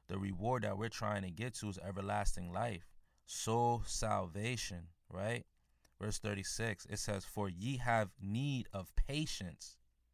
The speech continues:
For ye have need of patience." All right, the scriptures say, "In patience possess ye our souls."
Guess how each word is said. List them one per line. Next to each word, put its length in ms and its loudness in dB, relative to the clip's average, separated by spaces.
For 220 -2
ye 280 0
have 300 4
need 300 2
of 180 -4
patience." 640 0
All 80 -6
right, 240 2
the 80 -8
scriptures 380 -2
say, 320 0
"In 140 -2
patience 360 8
possess 360 2
ye 140 0
our 120 0
souls." 640 0